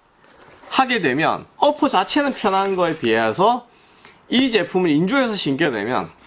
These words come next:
상당한 발목의 피로도 이런 거 올 수밖에 없어요. 단순하게 스터드의 모양이 쉐브론 스터드여서가 아니라, 근데 이 쉐브론 스터드도 우리나라 대부분의 인조자인데 터프 타입에서는 거의 쓸모가 없어요.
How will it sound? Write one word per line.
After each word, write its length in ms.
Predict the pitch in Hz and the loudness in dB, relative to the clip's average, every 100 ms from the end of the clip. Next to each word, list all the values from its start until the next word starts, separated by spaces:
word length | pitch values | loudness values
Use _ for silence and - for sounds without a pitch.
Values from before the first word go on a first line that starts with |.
| - | -20
상당한 1040 | - - 208 240 277 277 277 233 147 95 92 - | -12 -2 0 0 0 2 2 0 -4 -6 -4 0
발목의 360 | 143 185 175 | 0 0 -2
피로도 300 | - 151 147 | -2 -2 0
이런 120 | 165 165 | 0 0
거 80 | |
올 100 | 185 | 0
수밖에 320 | 196 147 170 104 | 0 0 -2 -4
없어요. 320 | 87 85 80 - - - _ | -6 -8 -8 -16 -20 -20 _
단순하게 600 | 196 285 285 254 233 214 | 0 0 0 0 2 0
스터드의 400 | - 254 254 196 | 0 -2 0 0
모양이 880 | 156 233 285 226 214 220 160 90 - _ _ _ - _ _ - | 2 2 2 0 0 0 -2 -4 -10 _ _ _ -20 _ _ -2
쉐브론 400 | 196 196 233 233 | 0 2 0 0
스터드여서가 680 | 247 220 208 175 196 214 131 | 0 0 0 0 -2 0 0
아니라, 480 | 101 127 110 90 - - - - _ | -2 -2 -2 -2 -12 -20 -20 -20 _
근데 160 | - 262 | 0 0
이 60 | |
쉐브론 380 | 269 226 240 - | 0 0 2 0
스터드도 420 | - 302 285 247 | 0 -2 -2 0
우리나라 600 | 180 180 277 285 277 220 | 0 0 -2 0 0 0
대부분의 500 | - 147 214 269 262 | 0 -2 -2 -4 -4
인조자인데 640 | 165 190 165 107 95 90 92 _ _ _ _ - _ _ - | -2 0 0 -2 -4 -8 -10 _ _ _ _ -20 _ _ -4
터프 260 | - 202 | -4 -2
타입에서는 560 | - 254 208 156 175 175 | 0 2 2 0 0 0
거의 160 | 220 226 | 0 0
쓸모가 400 | 320 320 320 165 | 0 2 2 0
없어요. 500 | 104 151 175 95 | -2 -4 -4 -4